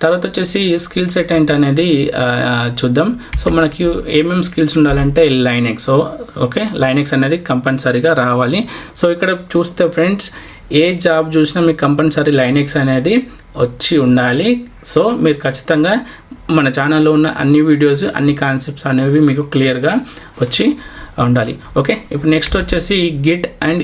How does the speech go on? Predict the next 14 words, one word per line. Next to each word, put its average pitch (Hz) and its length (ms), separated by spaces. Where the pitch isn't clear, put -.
GitHub. 135 460
ఓకే, 151 280
ఈ 151 120
Git 156 360
and 151 140
GitHub 147 200
కూడా 143 260
మనకు, 143 440
ఆ, 127 380
ఆ, 127 220
తెలిసి 139 260
ఉండాలి. 113 280
ఓకే, 123 300
అంటే - 260